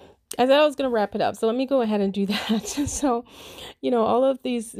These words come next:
um, attempts to rush this process is going to end badly. There is no way around that. It's going to end badly. Using a virus to infiltrate the human form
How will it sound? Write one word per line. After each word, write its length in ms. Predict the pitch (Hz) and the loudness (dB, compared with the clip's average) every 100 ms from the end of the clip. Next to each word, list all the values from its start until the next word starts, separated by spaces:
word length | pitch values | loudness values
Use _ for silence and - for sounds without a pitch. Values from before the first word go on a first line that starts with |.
| 214 - 214 | -12 -12 -8
um, 300 | 220 208 196 - | -4 -2 -2 -2
attempts 440 | 185 220 202 202 | -4 0 0 0
to 100 | 208 | -2
rush 260 | 190 185 - | 0 0 -2
this 160 | 165 | -8
process 540 | - 185 175 170 170 - | -4 -4 -2 -2 -2 -2
is 180 | 185 | -6
going 220 | 180 170 165 | -4 -4 -4
to 160 | 170 | -6
end 200 | - 175 | -6 -6
badly. 420 | 160 165 - - - | -4 -6 -6 -8 -2
There 180 | 196 | 2
is 180 | 220 214 | 2 2
no 320 | 196 196 175 | 0 0 0
way 220 | 175 175 170 | 0 0 0
around 280 | 165 160 | 0 -2
that. 220 | 160 85 - | -2 -4 -6
It's 200 | 180 - | -12 -6
going 400 | 196 190 196 202 | -2 0 0 -2
to 240 | 202 - | -6 -6
end 340 | 175 165 185 - | -4 -4 -4 -6
badly. 380 | - 170 170 170 | -8 -6 -4 -4
Using 320 | 175 190 220 | -4 -2 0
a 60 | 214 | 0
virus 380 | 185 175 175 - | 0 0 -2 -4
to 80 | - | -6
infiltrate 680 | 180 - 185 - 170 175 | -8 -10 -14 -8 -6 -6
the 80 | - | -8
human 540 | 185 - 175 175 170 - _ | -14 -10 -6 -4 -6 -8 _
form 420 | 175 160 160 165 | -6 -4 -4 -6